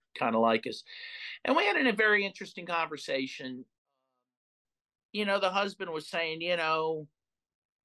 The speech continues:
he expects very difficult times to come. He said, but Russians are used to that. He expects the war to maybe go on for five years. And, and, um, you know,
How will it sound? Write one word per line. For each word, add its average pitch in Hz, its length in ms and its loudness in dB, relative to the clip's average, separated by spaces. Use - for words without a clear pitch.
he 165 140 0
expects 175 580 -2
very 165 220 4
difficult 165 560 -4
times 143 440 -6
to 139 100 -12
come. 135 480 -4
He 139 80 0
said, 143 240 2
but 135 140 4
Russians 139 760 2
are 120 100 4
used 151 360 4
to 180 80 4
that. 165 280 4
He 143 120 0
expects - 520 -4
the 160 120 -4
war 151 240 2
to 143 80 -4
maybe 135 320 -2
go 135 200 -2
on 131 220 -2
for 120 240 -6
five 127 320 2
years. 180 640 -4
And, 113 240 -8
and, 120 440 -2
um, 110 480 -4
you 151 160 0
know, 135 440 2